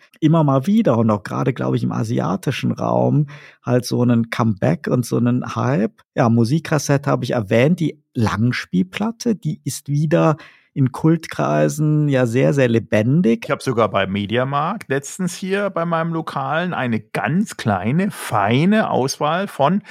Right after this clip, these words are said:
Speaker 2: ähm, Special Edition Langspielplatten gesehen, die aber jetzt nicht irgendwie zehn Jahre alt sind, sondern von gerade neu rausgebrachten,
Speaker 1: Absolut.
Speaker 2: äh,
Speaker 1: Und die,
Speaker 2: Liedern,
Speaker 1: die
Speaker 2: ja.
Speaker 1: verkaufen sich auch wirklich gut. Da ist das Problem,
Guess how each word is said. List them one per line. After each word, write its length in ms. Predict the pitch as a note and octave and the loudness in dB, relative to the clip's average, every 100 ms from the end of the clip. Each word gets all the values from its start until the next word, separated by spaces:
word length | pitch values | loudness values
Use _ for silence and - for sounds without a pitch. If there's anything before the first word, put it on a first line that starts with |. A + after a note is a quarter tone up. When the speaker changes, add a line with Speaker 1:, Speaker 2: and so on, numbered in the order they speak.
| - - - | -14 -18 0
Speaker 2:
ähm, 300 | B2 C3+ C3+ - | 2 2 0 -6
Special 520 | - - C#3 - G#3+ | -8 -2 0 0 -2
Edition 580 | - A2+ B2+ C3 - F#3 | -2 -2 0 0 0 -2
Langspielplatten 960 | C3 A2+ - E3+ E3 D3+ - - F3+ | -2 -2 -4 -8 -4 -4 -4 -8 -6
gesehen, 320 | E3 D#3 E3+ D3 | -6 -6 -4 -2
die 100 | A#2+ | 0
aber 200 | A#2 A#2 | 4 4
jetzt 200 | G#2+ - | 2 -2
nicht 160 | D3 | -4
irgendwie 320 | C#3+ E3 B2 | -2 -2 -2
zehn 200 | G#2 A#2+ | -2 0
Jahre 240 | G#2 G#2 C3+ | 2 0 -2
alt 160 | D3+ | -6
sind, 180 | - F3+ | -4 -2
sondern 240 | E3+ F3+ G3 - - | -2 -4 -6 -12 -20
von 320 | _ A#2+ D3 F#3 | _ 0 0 -2
gerade 360 | A#2 A2 D#3+ | -2 -2 0
neu 320 | D3+ A2 A#2+ | 2 4 4
rausgebrachten, 880 | D#3+ C3+ F#3 - F3+ - C#3+ - - | 2 -2 -4 -6 -10 -8 -8 -10 -6
Speaker 1:
Absolut. 680 | A#2+ G3 A3 A3+ A3 G#2 A#3+ | -4 -2 -2 0 2 0 -4
Speaker 2:
äh, 20 | A3 - _ - | -12 -20 _ -4
Speaker 1:
Und 200 | C#3 C#3+ | -2 2
die, 60 | E3 | 2
Speaker 2:
Liedern, 260 | C4+ G3 | 2 2
Speaker 1:
die 80 | G3 | 2
Speaker 2:
ja. 80 | - | 0
Speaker 1:
verkaufen 600 | F#3+ F3+ G3 C4 - G3+ | 0 -2 -2 -2 0 0
sich 180 | B2 A#2+ | 0 0
auch 160 | A#2+ | 0
wirklich 460 | A#2 F#3 - C#3 - | 2 2 0 -6 -4
gut. 320 | A#2+ C#3+ A3 - | -4 0 -2 0
Da 240 | A2+ B2 | 0 0
ist 260 | - G3+ - | -4 -8 -6
das 120 | F3+ | -8
Problem, 760 | - F3+ D#3+ D#3+ E3+ F#3+ G3+ | -6 -4 -2 0 2 4 2